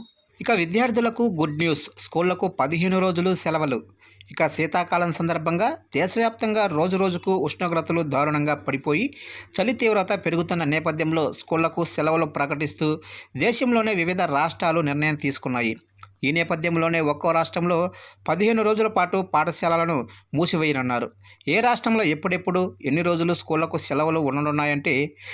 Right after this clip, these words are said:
ఇక దేశ రాజధాని ఢిల్లీలో రోజు రోజుకు ఉష్ణోగ్రతలు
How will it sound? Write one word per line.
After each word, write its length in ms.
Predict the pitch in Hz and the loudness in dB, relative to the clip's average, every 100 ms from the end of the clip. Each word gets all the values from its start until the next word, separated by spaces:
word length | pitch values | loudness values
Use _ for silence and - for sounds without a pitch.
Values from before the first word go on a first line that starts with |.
| - - | -14 -4
ఇక 120 | 175 | -2
దేశ 240 | 135 156 190 | 0 0 2
రాజధాని 500 | 180 175 170 170 175 | 0 0 0 0 0
ఢిల్లీలో 400 | 151 156 170 180 | 0 0 2 2
రోజు 240 | 151 170 | 2 0
రోజుకు 380 | 175 175 165 180 147 | 0 0 -2 -2 -2
ఉష్ణోగ్రతలు 600 | - - 190 180 180 151 | -2 -2 0 0 0 -2